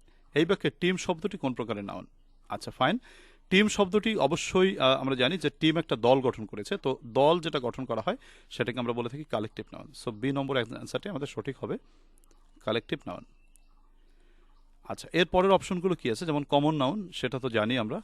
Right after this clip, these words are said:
কমন নাউন হচ্ছে সাধারণ নাম, ম্যাটেরিয়াল মানে উপাদানবাচক নাম, অ্যাবস্ট্রাক্ট নাউন হচ্ছে গুণ বা দোষবাচক বা ইন্দ্রিয় অগ্রাহ্য যে নাউনগুলো রয়েছে সেটা অ্যাবস্ট্রাক্ট নাউন। তাহলে আমাদের কারেক্ট অ্যান্সারটা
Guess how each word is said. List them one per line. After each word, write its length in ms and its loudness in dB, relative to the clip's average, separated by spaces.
কমন 240 -2
নাউন 220 -2
হচ্ছে 160 -10
সাধারণ 420 -2
নাম, 180 -6
ম্যাটেরিয়াল 380 2
মানে 140 -2
উপাদানবাচক 640 0
নাম, 140 -4
অ্যাবস্ট্রাক্ট 460 -2
নাউন 100 0
হচ্ছে 240 -4
গুণ 380 -2
বা 100 2
দোষবাচক 480 -2
বা 140 0
ইন্দ্রিয় 300 4
অগ্রাহ্য 440 2
যে 80 0
নাউনগুলো 400 -4
রয়েছে 220 -4
সেটা 120 -4
অ্যাবস্ট্রাক্ট 420 -8
নাউন। 120 -10
তাহলে 160 -4
আমাদের 180 -4
কারেক্ট 240 0
অ্যান্সারটা 320 -6